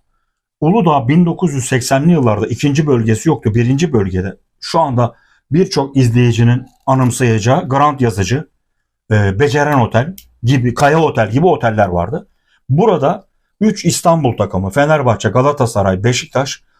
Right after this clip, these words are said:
Trabzonspor dahil olmak üzere ve şehrimizin takımı, şampiyon takımı, Bursaspor Uludağ'da kamp yapıyordu. Bugün Bursaspor Uludağ'da diğer takımlarla kamp yapamıyor. Süper Lig'deyken Erzurum'a, Avusturya'ya gidiyordu.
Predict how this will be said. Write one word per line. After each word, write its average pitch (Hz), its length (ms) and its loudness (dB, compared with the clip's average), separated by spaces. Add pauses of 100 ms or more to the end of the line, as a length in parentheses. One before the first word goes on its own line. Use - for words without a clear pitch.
(240)
Trabzonspor 139 840 2
dahil 135 220 2
olmak 113 300 2
üzere 113 180 0
ve - 60 0
şehrimizin 139 540 0
takımı, 113 480 -2 (180)
şampiyon 139 540 0
takımı, 98 400 -2 (440)
Bursaspor 170 840 0
Uludağ'da 175 440 2
kamp 143 260 -2
yapıyordu. 98 340 0
Bugün 160 340 0
Bursaspor 160 560 -2
Uludağ'da 131 580 -2 (260)
diğer 143 260 0
takımlarla 120 520 -2
kamp - 240 -2
yapamıyor. 180 400 -2 (500)
Süper 165 380 -2
Lig'deyken 139 480 -2
Erzurum'a, 143 480 2
Avusturya'ya 127 540 2
gidiyordu. 85 320 -2